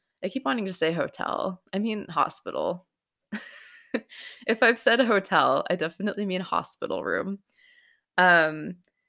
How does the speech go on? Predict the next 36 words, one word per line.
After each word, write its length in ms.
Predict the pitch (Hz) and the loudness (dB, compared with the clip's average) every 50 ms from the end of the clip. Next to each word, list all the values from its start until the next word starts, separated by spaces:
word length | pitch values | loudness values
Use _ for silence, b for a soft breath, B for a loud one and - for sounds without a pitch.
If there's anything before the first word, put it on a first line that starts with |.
| _ _ _ _ _ _ _ _ _ _ _ _ _ _ _ _ _ _ _ _ _ _ _ _ _ _ _ | _ _ _ _ _ _ _ _ _ _ _ _ _ _ _ _ _ _ _ _ _ _ _ _ _ _ _
they 120 | - 196 196 | -4 -2 0
want 380 | 196 196 208 214 208 202 - - 214 B B B B B B | 2 2 4 4 4 2 0 -4 -8 B B B B B B
to 100 | - 254 | -10 -8
just 260 | 226 - 240 240 - - | -4 -2 -2 0 2 4
go 320 | 240 240 269 269 - - | 6 6 6 6 4 4
find 280 | - 262 247 262 269 262 | 4 6 6 6 6 4
Grace 280 | 277 320 311 302 - | 2 2 2 2 0
in 100 | 240 247 | -2 0
Paris, 440 | - 285 294 285 220 180 175 180 - | 4 6 6 8 8 6 6 2 -2
and 100 | 175 185 | -4 0
they're 140 | 185 180 175 | 0 2 4
like, 280 | 175 165 165 170 170 - | 6 6 4 4 2 -2
"This'll 280 | 175 180 - 202 208 | -4 0 2 2 4
work. 280 | 185 170 165 165 165 165 | 6 8 8 8 6 4
She'll 240 | - - 180 190 185 | 2 2 2 4 4
find 340 | - 170 165 160 165 165 165 | 4 4 4 4 4 2 2
us. 400 | 160 156 160 165 165 - - - | 4 4 2 2 -2 -6 -10 -6
It 60 | - 165 | 0 2
doesn't 240 | 165 175 190 214 | 2 2 2 4
matter 300 | 196 180 180 175 170 170 | 4 4 6 6 6 4
how 160 | 180 175 165 170 | 4 4 4 4
ridiculous 640 | 175 180 180 160 165 - 170 156 147 151 160 - | 4 4 2 0 0 0 0 0 0 0 -2 -4
this 200 | - 160 160 - | -6 -6 -4 -2
is. 360 | 156 151 147 151 156 151 - | 0 0 0 0 0 -2 0
Like, 220 | 147 143 143 147 - | 0 0 0 0 0
we're 140 | 170 170 | 2 2
gonna 200 | 170 165 156 156 | 4 2 2 2
do 180 | 151 151 120 127 | 0 2 4 4
it 140 | 143 143 - | 4 4 2
and 100 | 156 165 | 0 -2
make 160 | 147 143 - | -4 -4 -4
it 80 | 151 156 | -2 0
happen." 560 | 139 135 135 - 135 139 139 147 165 175 180 _ _ _ _ _ _ _ _ _ _ _ _ _ _ _ _ _ _ - | 0 0 0 0 0 -2 -2 -2 -6 -10 -10 _ _ _ _ _ _ _ _ _ _ _ _ _ _ _ _ _ _ -4
So 340 | - - 175 165 160 165 | 2 4 6 6 6 6
the 160 | 160 160 151 151 | 4 4 4 2
i-, 100 | 156 | 2